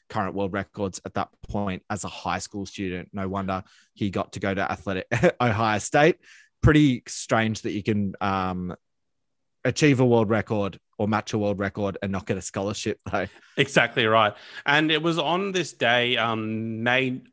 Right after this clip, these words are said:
Speaker 2: May twenty-fifth, nineteen thirty-five, which is around about a year, year before the Olympics, that it's what is called the greatest forty-five minutes in sport. Um, I don't know if any of you have watched the, uh, the movie Race about, uh,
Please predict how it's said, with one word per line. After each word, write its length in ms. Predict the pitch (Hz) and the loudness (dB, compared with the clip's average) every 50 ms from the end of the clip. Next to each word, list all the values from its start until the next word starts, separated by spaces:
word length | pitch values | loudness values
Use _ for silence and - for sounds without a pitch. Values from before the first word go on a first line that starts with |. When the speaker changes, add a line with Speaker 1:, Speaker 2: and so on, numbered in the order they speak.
| _ | _
Speaker 2:
May 280 | - 120 127 131 131 131 | -4 0 2 2 2 0
twenty-fifth, 560 | 135 - 135 123 113 - - 127 117 - - | 0 -2 -2 -2 -2 0 0 -2 -2 0 2
nineteen 260 | 123 113 110 110 113 | 4 4 4 4 4
thirty-five, 580 | - 127 117 117 110 113 - 117 113 110 107 113 | 2 2 2 2 0 2 2 4 4 4 2 2
which 200 | 131 139 - - | -2 -2 -2 -2
is 120 | 139 127 | -4 -2
around 220 | 135 127 131 139 143 | 0 0 2 2 2
about 160 | 135 120 98 | 2 0 0
a 80 | 107 113 | 0 -4
year, 280 | 107 107 113 117 110 113 117 | -4 -2 0 0 0 -2 -4
year 180 | - 117 117 110 | -6 -4 -4 -4
before 240 | 113 107 - 117 110 | -4 -4 -4 -4 -2
the 140 | 110 107 | 0 0
Olympics, 440 | 101 104 107 104 107 107 101 - - _ - - - - - - | 0 0 -2 -2 -2 -4 -6 -6 -14 _ -20 -20 -20 -14 -4 0
that 280 | 135 127 139 - - - - - - _ _ - | 0 0 0 -2 -8 -18 -20 -20 -20 _ _ 0
it's 240 | 139 131 135 - | 0 0 0 0
what 160 | 135 160 165 170 | 0 0 0 0
is 120 | 165 - | 0 -4
called 400 | - - 143 135 131 135 135 135 | -2 2 2 4 4 4 2 0
the 80 | 147 127 | -2 -4
greatest 460 | 113 - 117 113 117 127 123 - - | -2 2 2 2 2 2 -2 -4 -6
forty-five 540 | - 113 113 120 113 117 - 117 110 104 101 | -2 0 0 0 0 2 2 2 2 4 2
minutes 340 | 107 107 110 107 101 - | 0 -2 -2 -2 -4 -6
in 220 | - - 120 113 104 | -10 -8 -8 -8 -8
sport. 500 | - - _ - 110 110 127 180 - - - - - - - - | -8 -12 _ -2 0 2 2 2 0 -2 -10 -20 -20 -20 -14 -2
Um, 320 | - 113 117 120 127 135 131 - - - | 2 4 4 4 4 0 -2 -6 0 0
I 60 | 151 | 2
don't 240 | 147 165 160 175 180 | 4 4 4 4 4
know 80 | 196 | 4
if 80 | 196 175 | 2 2
any 160 | 143 127 135 | 2 0 0
of 60 | 127 | 2
you 80 | 123 127 | 2 0
have 100 | 123 117 | 0 0
watched 220 | 131 123 - - | -2 -2 -2 -2
the, 300 | - 120 113 113 113 113 - _ - | 0 2 2 2 2 0 -4 _ -2
uh, 360 | 113 110 107 107 107 107 107 101 - | 2 2 2 2 2 0 -2 -4 -6
the 120 | 113 113 | -4 -2
movie 320 | 113 117 117 113 107 117 110 | 0 2 2 2 2 0 -2
Race 420 | 107 101 113 117 131 165 156 - | 0 2 4 4 4 2 0 -2
about, 420 | - 110 107 101 117 113 110 110 - _ _ - | -8 -8 -2 2 2 2 2 0 -4 _ _ -2
uh, 180 | 123 113 117 | 0 0 0